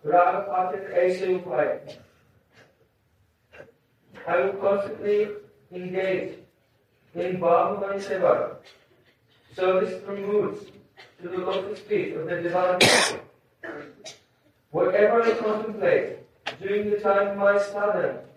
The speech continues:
that same thing will be achieved in the stage of perfection when I attain my Siddhideha. This is the method of Radha Marg, the path of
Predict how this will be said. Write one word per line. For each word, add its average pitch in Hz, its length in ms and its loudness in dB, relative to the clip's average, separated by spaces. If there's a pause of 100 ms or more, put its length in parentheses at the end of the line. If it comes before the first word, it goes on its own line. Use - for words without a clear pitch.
(1400)
that 185 280 2
same 220 400 6
thing 214 200 -2
will 202 80 0
be 180 140 -6
achieved - 640 -6 (280)
in 180 260 -4
the 185 80 -4
stage 190 380 -4
of - 360 -8
perfection 170 600 -6 (440)
when 170 280 2
I 185 160 0
attain 180 320 -4
my 185 200 -4 (380)
Siddhideha. 165 800 0 (720)
This 185 260 0
is 214 280 -4
the 226 340 -6
method 190 540 -2 (760)
of 180 460 2
Radha 160 480 4
Marg, 151 340 2 (500)
the 147 100 -8
path 175 420 -4 (340)
of 165 320 0